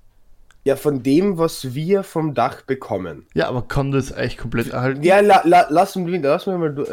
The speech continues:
Speaker 1: erzählen. Von dem, was wir vom Dach bekommen, direkt brauchen, das speist sich direkt ins Stromnetz ein. Und davon,
Speaker 2: Schon
Speaker 1: äh,
Speaker 2: klar.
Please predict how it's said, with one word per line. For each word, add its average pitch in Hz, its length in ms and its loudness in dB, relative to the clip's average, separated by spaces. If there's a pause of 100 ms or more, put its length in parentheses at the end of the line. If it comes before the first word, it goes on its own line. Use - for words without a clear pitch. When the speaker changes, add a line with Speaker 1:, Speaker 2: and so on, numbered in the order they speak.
(120)
Speaker 1:
erzählen. 131 460 -6
Von 113 240 -4
dem, 147 180 -2
was 175 180 -2
wir 165 100 -2
vom 156 140 -4
Dach 120 200 -2
bekommen, 175 540 0 (580)
direkt 170 600 -4
brauchen, 147 420 0
das 139 140 -2
speist 123 420 -4
sich - 180 -16
direkt 139 360 -2
ins 131 140 -8
Stromnetz 123 480 -4
ein. 104 120 -4
Und 110 160 -4
davon, 110 380 -4 (200)
Speaker 2:
Schon 110 180 -4
Speaker 1:
äh, 113 80 2
Speaker 2:
klar. 127 260 2